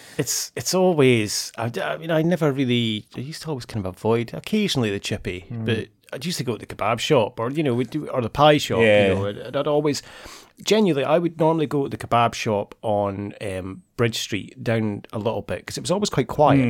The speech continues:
Speaker 2: Mm.
Speaker 1: Like, it was busy enough, but quiet.
Speaker 2: Yeah.
Speaker 1: And they always did, like, really good, um, doner and, and chips,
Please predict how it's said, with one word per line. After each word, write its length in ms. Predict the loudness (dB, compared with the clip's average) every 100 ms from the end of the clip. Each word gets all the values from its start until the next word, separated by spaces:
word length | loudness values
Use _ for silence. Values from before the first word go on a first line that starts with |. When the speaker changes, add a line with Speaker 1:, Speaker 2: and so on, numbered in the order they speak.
| 0
Speaker 2:
Mm. 40 | -2
Speaker 1:
Like, 120 | -4
it 80 | -6
was 80 |
busy 360 | -2 0 2 4
enough, 360 | 4 4 4 0
but 140 | -4 -2
quiet. 420 | 2 4 4 -2 0
Speaker 2:
Yeah. 300 | 4 4 2 -4
Speaker 1:
And 120 | 0 4
they 40 |
always 200 | 4 4
did, 140 | 0 0
like, 140 | 0
really 200 | 0 -4
good, 320 | -6 -8 -10 _ -4
um, 240 | -4 -4 -4
doner 420 | 0 0 0 -6
and, 220 | -8 -12 -14
and 200 | -14 -8
chips, 340 | -6 -6 -10